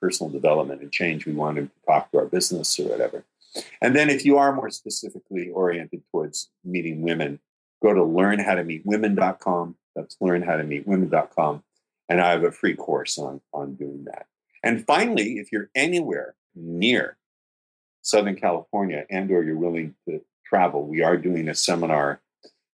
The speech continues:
July eighteenth and nineteenth, and that's Speed Seduction, the New Code. If you just go to seduction dot com, you'll see the big banner. I'm giving people too many things to look at here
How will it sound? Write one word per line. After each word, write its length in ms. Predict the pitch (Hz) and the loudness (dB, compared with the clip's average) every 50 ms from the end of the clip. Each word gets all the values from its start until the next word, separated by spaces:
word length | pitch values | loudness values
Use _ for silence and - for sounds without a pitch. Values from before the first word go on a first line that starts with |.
| _ _ _ - | _ _ _ 0
July 340 | - 92 87 85 78 76 - | 2 4 6 6 6 4 2
eighteenth 420 | 90 85 85 - - 80 76 - - | 0 -2 -4 -4 -6 -6 -6 -6 -8
and 120 | 76 71 | -8 -8
nineteenth, 420 | 76 73 71 69 - - 73 69 _ _ _ - | -6 -8 -8 -10 -12 -14 -16 -16 _ _ _ -20
and 120 | 71 71 69 | -20 -12 -8
that's 260 | 71 73 76 - - | -8 -8 -4 -4 -4
Speed 340 | - - - 85 80 71 - | -4 -4 -4 -6 -8 -6 -6
Seduction, 480 | - - 78 78 78 - - - 73 71 | -6 -2 -2 -2 -2 -2 -4 -10 -10 -10
the 60 | 71 | -8
New 180 | 73 76 73 73 | -8 -8 -10 -4
Code. 460 | - - 120 110 107 104 101 98 - _ _ _ _ _ _ _ _ _ | 2 4 6 6 6 6 4 2 -2 _ _ _ _ _ _ _ _ _
If 120 | 110 - - | -8 -2 0
you 200 | 101 92 92 - _ - 95 - | 0 0 0 -2 _ -16 -8 -2
just 200 | - 123 - - | 0 0 2 4
go 100 | 143 117 | 4 6
to 80 | 110 110 | 6 4
seduction 540 | - - 98 - 90 87 - - - 80 78 | 2 0 0 2 2 0 0 -2 -8 -8 -8
dot 160 | 71 67 - _ 80 | -8 -8 -8 _ -12
com, 160 | 73 69 71 | -12 -12 -12
you'll 100 | 69 - | -14 -14
see 160 | - - - | -10 -10 -8
the 100 | 78 71 | -10 -10
big 280 | 69 73 76 - - - | -10 -8 -10 -10 -6 -6
banner. 380 | - 73 69 67 64 65 - - - | -4 -4 -4 -6 -10 -12 -14 -12 -8
I'm 80 | 107 110 | -6 -2
giving 340 | 117 156 156 139 107 98 - - _ - | 0 2 2 2 2 0 -2 -8 _ -6
people 280 | 120 107 - 92 85 | -6 -4 -4 -4 -6
too 220 | - - - 113 104 | -6 -2 0 2 2
many 220 | 98 90 82 76 | 2 2 2 0
things 280 | - 85 78 76 - - | -4 -4 -6 -6 -8 -8
to 80 | - 69 | -8 -4
look 240 | 69 71 71 - | -4 -4 -2 -2
at 200 | 71 - - - - | -2 -2 -2 -6 -8
here 180 | 71 71 69 | -8 -8 -8